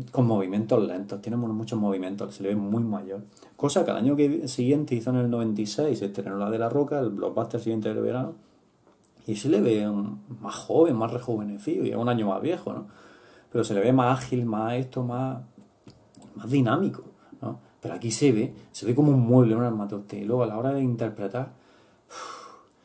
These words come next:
unas sobreactuaciones, cuando,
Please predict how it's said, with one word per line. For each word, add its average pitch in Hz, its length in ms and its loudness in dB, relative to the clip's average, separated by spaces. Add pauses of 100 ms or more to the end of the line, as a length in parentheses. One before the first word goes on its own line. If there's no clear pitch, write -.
(880)
unas 160 200 4
sobreactuaciones, 123 840 2
cuando, 104 360 -2